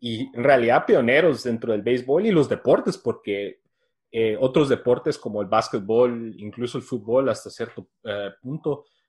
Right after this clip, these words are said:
han generado, pues, eh, han como que copias tratando de encontrar, eh, eh, tendencias ahí ocultas para encontrar jugadores de buen valor,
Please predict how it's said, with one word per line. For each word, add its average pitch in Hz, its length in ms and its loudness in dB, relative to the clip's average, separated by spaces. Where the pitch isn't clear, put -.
han 120 760 -2
generado, 113 680 0
pues, - 520 -10
eh, 110 140 -10
han 113 400 -4
como 110 260 0
que 104 160 -8
copias 147 440 2
tratando 131 480 -2
de 123 80 0
encontrar, 117 800 0
eh, 101 360 -4
eh, 98 280 -2
tendencias 117 760 0
ahí 110 320 -2
ocultas 123 500 -4
para 98 540 -4
encontrar 107 560 -4
jugadores 117 460 2
de 110 80 -4
buen 110 220 -2
valor, 110 460 0